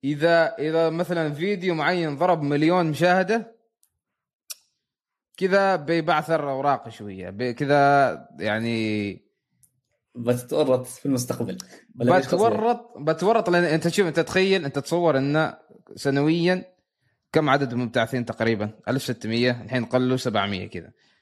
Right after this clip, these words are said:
Speaker 2: أيوة.
Speaker 1: فأنت احسب مثلًا عدد المبتعثين خلال خمس سنوات.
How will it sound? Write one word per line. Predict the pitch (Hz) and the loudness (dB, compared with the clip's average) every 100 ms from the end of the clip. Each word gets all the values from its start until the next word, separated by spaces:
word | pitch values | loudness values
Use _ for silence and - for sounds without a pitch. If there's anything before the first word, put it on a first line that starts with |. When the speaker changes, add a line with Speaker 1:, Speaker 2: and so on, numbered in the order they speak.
| _ - | _ -4
Speaker 2:
أيوة. | 98 | 0
Speaker 1:
فأنت | 92 117 | 0 2
احسب | 110 - 156 147 | 0 2 2 2
مثلًا | 143 147 156 | 2 4 4
عدد | 135 143 131 | 4 2 0
المبتعثين | 123 117 107 107 139 143 127 | -2 0 0 2 2 2 2
خلال | 131 135 | 2 2
خمس | 117 123 | 0 -4
سنوات. | - 104 98 98 | -4 -6 -6 -8